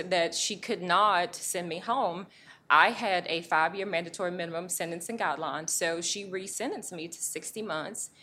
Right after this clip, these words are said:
And at that point, I think I had to go back to prison for another eighteen months at that time. So at the age of twenty-eight, I was finally released from federal prison,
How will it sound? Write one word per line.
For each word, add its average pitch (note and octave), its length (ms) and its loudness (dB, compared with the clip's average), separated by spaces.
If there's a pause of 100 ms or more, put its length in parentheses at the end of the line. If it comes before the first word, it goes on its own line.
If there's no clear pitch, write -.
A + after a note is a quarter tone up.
(200)
And F#3+ 160 2
at G#3+ 120 4
that B3 180 0
point, G#3+ 260 -2
I F#3+ 80 2
think B3 400 -4
I F3+ 140 8
had G#3 260 -2
to A3 80 -6
go G3 140 0
back G3+ 180 0
to G3 100 -10
prison F#3 360 -4
for F#3+ 160 -4
another F3 280 -2
eighteen E3 380 -6
months - 220 -8
at - 80 -8
that - 180 -6
time. - 220 -10 (1300)
So G#3 500 4
at G3+ 180 2
the G3+ 160 4
age A3+ 300 2
of G3 380 -2
twenty-eight, G#3+ 880 -2
I F#3 100 2
was F3 400 -2
finally G3+ 720 0
released F3 680 -6
from D#3+ 400 -4
federal F3+ 280 -2
prison, - 440 -8